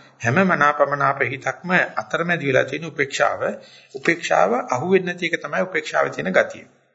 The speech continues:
ඒක නිකම්ම ආයාකාරයි. ඒ, ඒක මේ අන්ධකාරයි. ඒ නිසා මේ, මේක මනාපේ අවසානයේ අහුවෙනවා. ඊට පස්සේ අමනාපයක් අහුවෙන්න ඉඩ තියෙනවා. නමුත් ඒ අතරමැද තියෙන උපේක්ෂාව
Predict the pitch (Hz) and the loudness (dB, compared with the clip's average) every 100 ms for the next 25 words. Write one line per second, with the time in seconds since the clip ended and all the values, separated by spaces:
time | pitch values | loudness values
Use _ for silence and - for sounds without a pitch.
0 | _ _ _ - 127 127 123 143 147 135 | _ _ _ -2 0 2 0 0 4 4
1 | 110 101 - - - _ _ _ _ _ | 2 -2 -8 -10 -20 _ _ _ _ _
2 | - 113 113 113 113 135 123 104 101 101 | -4 -2 0 -2 0 0 0 -2 -8 -12
3 | 98 - 131 147 123 92 - - _ _ | -14 -2 2 2 0 -4 -10 -18 _ _
4 | _ _ 151 123 143 147 127 113 107 123 | _ _ -2 2 2 2 2 -2 -8 -2
5 | 127 127 139 - - - _ 127 131 135 | 0 2 0 0 -4 -18 _ 0 2 4
6 | 139 120 123 143 156 170 135 117 101 113 | 4 2 2 2 0 0 0 0 -2 -4
7 | 220 - _ _ 160 185 156 151 156 - | -6 -8 _ _ -2 2 2 4 2 2
8 | 185 185 139 151 151 135 120 131 135 135 | -2 0 0 0 -4 -4 -2 0 -2 0
9 | 135 120 139 160 170 170 156 110 151 214 | 0 2 2 0 0 -2 0 2 0 -2
10 | - _ - - - 160 - 165 147 | -12 _ -20 -8 0 0 0 2 4